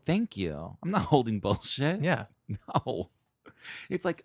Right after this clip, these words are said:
Speaker 1: yeah, this is the whole thing. Like, Stella thinks she can just hand us a bag of bullshit and we're gonna hold it because we're lambs. Like,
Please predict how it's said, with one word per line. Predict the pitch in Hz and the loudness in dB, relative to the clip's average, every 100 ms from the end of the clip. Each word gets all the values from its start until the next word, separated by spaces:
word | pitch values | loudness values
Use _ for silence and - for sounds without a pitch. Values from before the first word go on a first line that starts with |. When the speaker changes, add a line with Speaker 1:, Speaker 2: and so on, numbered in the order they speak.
| - | -12
Speaker 1:
yeah, | 135 170 190 120 - | -4 0 4 2 0
this | 147 175 | -6 -4
is | 202 | -4
the | 226 | -2
whole | 190 226 | -2 -2
thing. | 262 262 151 | -2 0 0
Like, | 131 127 | 0 0
Stella | - 165 208 | 2 2 0
thinks | - 190 | -2 -2
she | - | -2
can | 185 180 | -4 -4
just | 170 | -4
hand | 160 165 | -2 0
us | 165 160 | 0 0
a | |
bag | 156 147 | 0 0
of | 139 | 2
bullshit | 131 147 117 98 - | 0 0 0 -2 0
and | 120 | 0
we're | 113 | 2
gonna | 120 117 | 2 4
hold | 135 110 | 4 4
it | 101 | 0
because | 110 113 | -2 -2
we're | 104 110 | 0 0
lambs. | 107 107 90 | 2 0 -2
Like, | 98 | -4